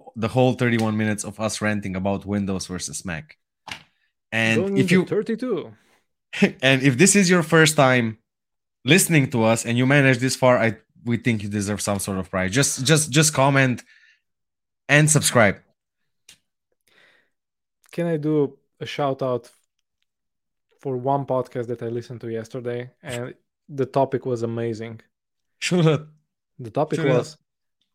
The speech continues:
Speaker 2: "What was the most memorable sandwich you've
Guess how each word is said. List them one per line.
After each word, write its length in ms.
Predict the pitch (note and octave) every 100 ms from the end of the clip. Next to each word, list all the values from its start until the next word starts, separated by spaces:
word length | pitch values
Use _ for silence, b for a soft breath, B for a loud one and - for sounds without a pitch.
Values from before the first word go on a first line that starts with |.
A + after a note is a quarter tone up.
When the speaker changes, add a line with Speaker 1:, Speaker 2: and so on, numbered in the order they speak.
| _
Speaker 2:
"What 320 | B2 D#3 F3+
was 180 | E3 B2+
the 80 | B2
most 400 | B2+ D#3 D3 -
memorable 500 | C3 B2+ A#2+ B2 A#2
sandwich 540 | - B2 A#2 A2+ -
you've 220 | B2 A#2